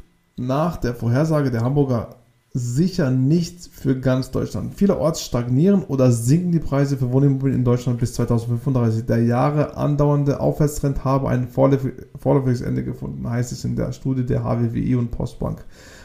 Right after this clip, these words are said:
Auch in der langfristigen Betrachtung stünden die Zeichen auch eher auf Stillstand. So erwarten die Forscher leicht sinkende oder stagnierende Preise, vor allem in ländlichen geprägten mitteldeutschen Regionen.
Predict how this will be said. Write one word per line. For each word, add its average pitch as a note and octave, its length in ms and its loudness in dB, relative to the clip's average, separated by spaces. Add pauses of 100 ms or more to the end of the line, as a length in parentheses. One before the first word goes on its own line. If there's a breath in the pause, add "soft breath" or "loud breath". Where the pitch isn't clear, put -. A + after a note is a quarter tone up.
(140 loud breath)
Auch F#3 260 4
in E3+ 100 6
der B2+ 100 6
langfristigen E3 600 2
Betrachtung A#2+ 540 -4
stünden C#3+ 480 0
die A#2+ 180 -6
Zeichen E3 420 2
auch - 200 -4
eher C3 140 0
auf - 180 -4
Stillstand. - 580 -4 (560 loud breath)
So - 180 2
erwarten E3 480 4
die C#3 120 4
Forscher E3 480 2
leicht B2+ 440 2
sinkende E3 340 0
oder C3+ 200 0
stagnierende C#3 640 2
Preise, B2 420 -2
vor - 180 -6
allem C#3+ 240 2
in B2+ 120 2
ländlichen C#3 460 0
geprägten C3 500 0
mitteldeutschen B2+ 720 0
Regionen. B2+ 580 -2